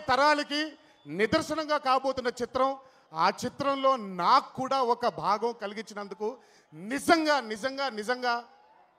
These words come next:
నేను రాజమౌళికి thank you చెప్పి దూరం చేసుకోను, కానీ ఒక్కసారి మాత్రం thank you జక్కన్న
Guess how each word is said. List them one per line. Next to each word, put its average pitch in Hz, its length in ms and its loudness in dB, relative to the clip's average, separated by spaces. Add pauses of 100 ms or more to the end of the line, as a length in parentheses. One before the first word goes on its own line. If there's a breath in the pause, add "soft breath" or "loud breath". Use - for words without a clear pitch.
(1000)
నేను 214 200 -2 (140)
రాజమౌళికి 220 460 -6 (100)
thank 196 260 -8
you 233 100 -4 (380)
చెప్పి 208 240 -6 (160)
దూరం 202 320 -6
చేసుకోను, 208 480 -6
కానీ 185 240 -6
ఒక్కసారి 240 760 -4
మాత్రం 220 260 -6 (840 soft breath)
thank 254 300 4
you 320 60 4 (100)
జక్కన్న 254 320 4